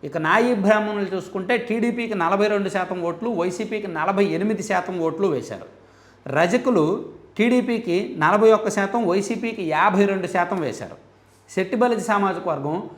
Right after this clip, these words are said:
టీడీపీకి నలభై మూడున్నర శాతం, వైసీపీకి యాభై రెండున్నర శాతం మంది వేశారు. ఈడిగ కమ్యూనిటీ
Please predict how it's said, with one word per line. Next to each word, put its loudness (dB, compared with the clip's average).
టీడీపీకి 0
నలభై 4
మూడున్నర 2
శాతం, -2
వైసీపీకి -6
యాభై 0
రెండున్నర 0
శాతం -2
మంది -2
వేశారు. -6
ఈడిగ 4
కమ్యూనిటీ -2